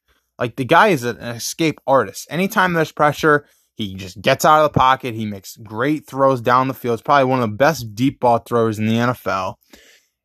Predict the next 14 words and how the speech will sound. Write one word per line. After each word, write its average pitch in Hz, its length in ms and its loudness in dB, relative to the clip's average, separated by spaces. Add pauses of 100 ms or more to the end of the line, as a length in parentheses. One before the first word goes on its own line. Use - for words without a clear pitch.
(100)
And 120 140 2
then 139 260 4
when 139 120 4
he's 123 120 0
in 123 80 0
trouble, 147 280 2
he's 117 140 0
got 117 220 2
the 107 100 -8
legs 123 640 -4
to - 80 -8
get, 131 260 2 (300)
to - 120 -8
get 113 220 0